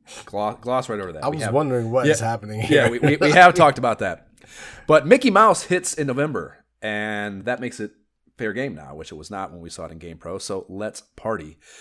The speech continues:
Speaker 1: There is solid pixel art and a Disney-rific opening cinematic se-,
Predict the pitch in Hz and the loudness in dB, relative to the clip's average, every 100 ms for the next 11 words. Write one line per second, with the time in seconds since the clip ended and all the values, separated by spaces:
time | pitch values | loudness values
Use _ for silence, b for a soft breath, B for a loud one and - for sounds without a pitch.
0 | B B 107 120 123 113 117 113 113 107 | B B -4 -2 0 -2 -4 -2 -4 -6
1 | - 127 117 190 - 220 269 127 101 120 | -2 -2 0 -4 0 2 2 -2 -8 -6
2 | 127 120 117 110 - 120 110 - 110 113 | -6 -6 -6 -8 -8 -10 -10 -10 -6 -6
3 | 110 - 165 | -8 -12 -14